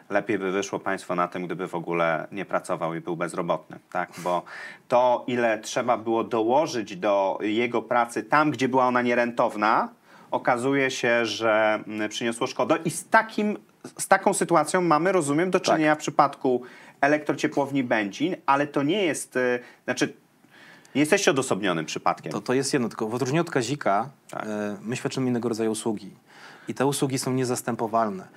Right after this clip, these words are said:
Speaker 1: Nie możecie tego zrobić, bo ludziom musi być ciepło.
Speaker 2: Bo rozumiem, gdyby to była s-, fabryka butów, z całym szacunkiem dla fabryk butów, to zamknięcie jednej fabryki butów nie destabilizuje rynku. Natomiast zamknięcie jednej tak dużej elektrociepłowni powoduje,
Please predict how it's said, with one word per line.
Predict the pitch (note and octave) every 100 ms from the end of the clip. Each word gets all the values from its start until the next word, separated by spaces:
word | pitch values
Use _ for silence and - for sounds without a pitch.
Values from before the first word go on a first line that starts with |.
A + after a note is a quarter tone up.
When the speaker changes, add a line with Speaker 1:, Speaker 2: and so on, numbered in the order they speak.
| B2+
Speaker 1:
Nie | C#3
możecie | D3 C3+ - F2+
tego | F2 F2
zrobić, | F#2 A2+ C#3
bo | B2+ B2 B2+ B2+ - - A#2+
ludziom | C3 D#3+ F3 D#3+
musi | D#3+ E3+
być | C3 C3+ -
ciepło. | - G2 - -
Speaker 2:
Bo | G#2+ C3
rozumiem, | - C#3 E3 D#3
gdyby | B2 D3+ D#3
to | C#3+
była | C#3 C#3+ C3 -
s-, | A#2 -
fabryka | C#3+ C3 D3 B2+
butów, | B2+ C#3 C#3 D3 -
z | -
całym | D#3 D#3+
szacunkiem | - C3+ D3+ C#3
dla | B2+ B2
fabryk | B2+ C3 A#2+
butów, | A#2 - D3+ - - - -
to | A#2+
zamknięcie | B2 B2+ D#3+ C#3+
jednej | C3+
fabryki | B2+ B2+ C3+ C3
butów | B2+ D3 C#3+ - _
nie | - C3
destabilizuje | D3 C#3+ C#3 B2+ B2 B2
rynku. | A#2+ A2+ A2 G2 - - - -
Natomiast | - C3 C3 A#2
zamknięcie | A#2 - D3 C3
jednej | B2+ D#3 C3
tak | A2+ B2
dużej | D#3 D3 C3
elektrociepłowni | - - A#2+ B2+ D3+ C#3
powoduje, | D3 C3+ C#3 A2+ B2